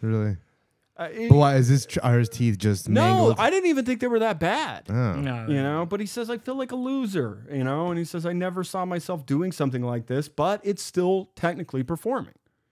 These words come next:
Speaker 2: So back to Maximus Batman Allen. He was born and raised in Texas, youngest of three kids, and he has a very, uh, remarkable resemblance to George Clooney.
Speaker 1: Ooh.
Speaker 2: As you know, also played Batman.
Speaker 1: I
Speaker 2: think
Speaker 1: do.
Speaker 2: he was the
Speaker 1: What,
Speaker 2: third
Speaker 1: what,
Speaker 2: Bat-,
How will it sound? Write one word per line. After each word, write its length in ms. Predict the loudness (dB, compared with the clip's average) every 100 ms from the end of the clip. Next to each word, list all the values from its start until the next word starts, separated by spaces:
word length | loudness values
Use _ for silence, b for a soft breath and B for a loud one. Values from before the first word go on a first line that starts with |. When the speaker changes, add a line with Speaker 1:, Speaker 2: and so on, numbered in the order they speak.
| _ _ _ _ _ _ _
Speaker 2:
So 480 | 2 4 4 0 -6
back 380 | -4 0 0 0
to 80 |
Maximus 600 | 0 0 0 0 0 0
Batman 480 | -2 -4 -2 -4 -4
Allen. 260 | -4 -4 -4
He 100 | -2
was 140 | -4
born 260 | -2 0 2
and 80 | 0
raised 240 | -2 -2
in 100 | -6
Texas, 680 | -6 -6 -8 -8 -6 -6 -6
youngest 380 | -4 0 0 -2
of 100 | -8
three 220 | -6 -6
kids, 440 | -4 -2 -2 -2 -4
and 180 | -2 0
he 220 | 0 0
has 300 | 0 -2 -4 -4
a 120 | -6
very, 640 | -4 -4 -2 -2 -4 -6 -12 _ _ _ -10
uh, 340 | -6 -6 -6 -8
remarkable 600 | -4 -2 0 -2 -4 -6
resemblance 680 | -4 -6 -4 -4 -2 -4 -6
to 120 | -10
George 340 | -8 -8 -8 -12
Clooney. 340 | -14 -14 -18 _ _ _ _ _ _ -2
Speaker 1:
Ooh. 220 | 0 -2 -2
Speaker 2:
As 200 | 0 2
you 120 | 2
know, 320 | 2 2 0
also 360 | -2 -4 -4 -6
played 260 | -6 -8 -8
Batman. 520 | -10 -10 -16 -20 -20 _ _
Speaker 1:
I 120 | -6 2
Speaker 2:
think 120 | 4
Speaker 1:
do. 40 |
Speaker 2:
he 40 | 4
was 140 | 2
the 60 | 2
Speaker 1:
What, 140 | 2
Speaker 2:
third 120 | 4 4
Speaker 1:
what, 160 | 4
Speaker 2:
Bat-, 260 | 0 -6